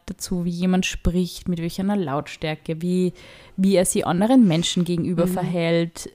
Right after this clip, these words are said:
Speaker 1: so all diese Dinge. Und ich, ich kann's halt echt immer nur, also aus meiner Perspektive sagen, ich hab halt echt, wie ein Andi getroffen hab, hab ich einfach, man, es war der Gedanke, der in meinem Kopf einfach war,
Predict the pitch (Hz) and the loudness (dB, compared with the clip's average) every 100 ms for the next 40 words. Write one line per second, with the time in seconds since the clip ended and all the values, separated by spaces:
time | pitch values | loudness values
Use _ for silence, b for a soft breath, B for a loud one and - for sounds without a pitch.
0 | - - 196 165 180 190 180 - 160 165 | -8 -2 2 4 2 2 -4 -4 -4 -2
1 | 180 180 185 - 170 - - 185 - 208 | -2 -2 -6 -10 -16 -12 -12 -12 -2 2
2 | 208 202 190 - 202 208 196 185 185 B | 4 2 0 -2 2 2 4 2 0 B
3 | B B B - 175 170 180 175 190 196 | B B B -2 0 2 4 2 2 2
4 | 190 196 - 208 196 185 180 185 175 - | 0 -2 -6 -2 0 2 2 2 0 -2
5 | 165 - - 180 175 151 170 175 - 175 | -6 -10 -8 -4 -2 0 0 -2 -4 -4
6 | - 196 190 185 175 170 175 - - _ | 0 0 0 -2 -2 -2 -4 -8 -16 _
7 | _ _ - 190 - 185 175 - - - | _ _ -2 0 2 0 0 -4 -14 -20
8 | _ _ _ _ _ - - - 180 175 | _ _ _ _ _ -20 -8 -4 -2 0
9 | 165 185 180 175 175 175 - - 180 175 | -2 -2 0 0 0 -2 -6 -4 -2 -2
10 | - 175 175 180 | -4 -2 -2 -2